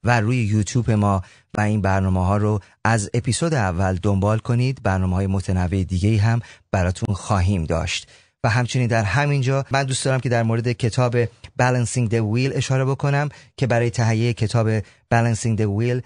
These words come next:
از دکتر دانیل صدیق می‌تونید به وبسایت D R صدیق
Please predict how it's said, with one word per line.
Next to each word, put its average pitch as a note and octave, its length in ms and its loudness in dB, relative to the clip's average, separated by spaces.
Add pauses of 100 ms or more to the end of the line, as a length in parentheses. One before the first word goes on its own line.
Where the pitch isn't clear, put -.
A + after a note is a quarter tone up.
(160)
از G#2 280 -2
دکتر A2 260 0
دانیل A2 440 0
صدیق G#2+ 540 -2
می‌تونید A2 400 -2
به A2 100 0
وبسایت A2+ 760 0
D G2+ 40 -4 (540)
R B2 380 0 (220)
صدیق A#2+ 720 -2